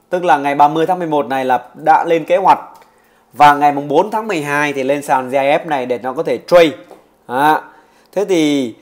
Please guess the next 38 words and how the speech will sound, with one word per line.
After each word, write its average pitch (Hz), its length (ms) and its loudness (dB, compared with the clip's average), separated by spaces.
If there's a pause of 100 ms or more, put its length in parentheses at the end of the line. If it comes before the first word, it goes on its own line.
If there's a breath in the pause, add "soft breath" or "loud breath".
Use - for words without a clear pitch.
(480 soft breath)
trong 175 200 0
buổi 139 140 -2
tối 160 140 2
ngày 185 140 -2
hôm 156 120 -4
nay 156 160 2
tôi 160 160 2
hướng 180 200 -2
dẫn 208 100 -4
các 208 120 0
bạn 180 240 4 (100)
cách 233 160 4 (280)
để 143 240 -2
đưa 185 540 4
cái 190 160 -8
token 190 460 0
sale 151 260 0
này 139 220 -2
về 135 260 2
trên 147 320 -6
cái, 143 360 -2
à, 165 220 0 (100)
ví 185 380 -2 (340 soft breath)
mà 139 180 2
chứa 185 460 4
cái 185 340 6
token, 165 580 2 (580 soft breath)
à, 131 520 0 (100)
R 165 400 4
C 160 80 4
hai 160 100 -2
mươi. 160 280 6 (720)
Đó, 139 440 0
đó 147 120 2
là 160 100 4
cái 160 180 -2
ví 160 380 -2
này, 170 300 2